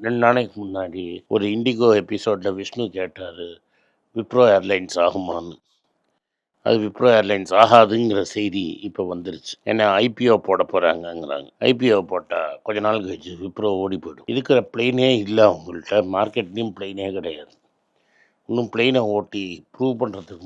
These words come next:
முன்னாடியே ஐ பி ஓக்கு ஓடி வராங்க. ஐ பி ஓ ஓடி வராங்கன்னா என்ன அர்த்தம்னா, யாரும் காசு போட ரெடியா இல்லைன்னு அர்த்தம். ராகேஷ் ஜுன்ஜுன்வாலாவும்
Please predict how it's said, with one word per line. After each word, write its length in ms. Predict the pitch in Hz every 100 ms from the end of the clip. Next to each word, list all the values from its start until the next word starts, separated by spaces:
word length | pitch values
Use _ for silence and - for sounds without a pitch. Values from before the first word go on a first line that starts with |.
| 101
முன்னாடியே 540 | 104 107 92 92 90 82 - _ _ _ _
ஐ 100 | - 113
பி 100 | 117 110
ஓக்கு 160 | 90 92
ஓடி 140 | 98 92
வராங்க. 340 | 87 - - - _ _ _ _ _ _ _ _ _
ஐ 100 | 113 127
பி 80 | 123 131
ஓ 20 | 107 101
ஓடி 180 | 113 117
வராங்கன்னா 480 | 107 92 - 92 98 101
என்ன 140 | 95 107
அர்த்தம்னா, 500 | 92 - - 73 82 82 80 _ _ _ _ _
யாரும் 340 | 98 117 120 98
காசு 240 | 110 117 110
போட 160 | 95 98 98
ரெடியா 280 | 95 104 101 87
இல்லைன்னு 340 | 82 90 87 87
அர்த்தம். 280 | - - _ _ _ _ _ _ _ _ _
ராகேஷ் 420 | 101 127 139 104 104
ஜுன்ஜுன்வாலாவும் 840 | 117 101 107 104 101 104 104 113